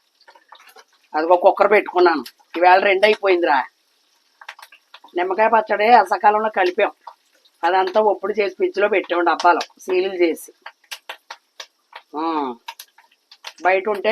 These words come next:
కలర్ చేంజ్ అవుతుందని ఆ డబ్బాల్లో గట్ట సదిరింది అక్క. సదురుకుని నిమ్మకాయ పచ్చడి అయిపోయింది. కారం కలుపుదాం, తాలింపు పెడదాం అనక ఇది అయిపోయే కానీ ఎండ ఎక్కిపోయింది. ఆకలేసి దాకా తెలవలేదు రెండు అయినట్టు.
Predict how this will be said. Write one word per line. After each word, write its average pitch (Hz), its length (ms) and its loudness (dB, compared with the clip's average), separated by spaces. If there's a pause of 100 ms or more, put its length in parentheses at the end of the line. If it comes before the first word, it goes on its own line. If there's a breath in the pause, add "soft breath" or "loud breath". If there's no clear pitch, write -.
(120)
కలర్ 190 300 2
చేంజ్ 190 300 -2
అవుతుందని 185 500 -2 (880)
ఆ 160 140 -10
డబ్బాల్లో 190 400 2
గట్ట 185 200 -2
సదిరింది 165 440 0
అక్క. - 160 -14 (1600)
సదురుకుని 190 440 -2
నిమ్మకాయ 185 300 0
పచ్చడి 185 260 0
అయిపోయింది. 165 400 -2 (100)
కారం 175 300 2
కలుపుదాం, 175 420 -4
తాలింపు 165 240 -4
పెడదాం 156 340 -6
అనక 156 240 -10 (880)
ఇది 156 140 -2
అయిపోయే 156 420 -2
కానీ 185 180 -2 (680)
ఎండ 175 220 0
ఎక్కిపోయింది. - 460 -14 (920)
ఆకలేసి 185 400 -2
దాకా 196 220 -2
తెలవలేదు 196 400 0
రెండు 156 200 -2
అయినట్టు. 156 340 -2